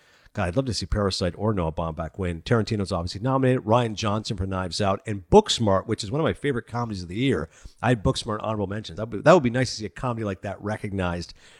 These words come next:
for at least original screenplay. Uh, cinematography, by the way, movie we haven't talked about. I know Joe and I reviewed it, which is The Lighthouse.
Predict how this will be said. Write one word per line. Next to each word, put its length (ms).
for 120
at 60
least 240
original 300
screenplay. 580
Uh, 100
cinematography, 600
by 120
the 40
way, 80
movie 180
we 100
haven't 260
talked 300
about. 160
I 20
know 120
Joe 200
and 80
I 60
reviewed 380
it, 100
which 120
is 60
The 120
Lighthouse. 560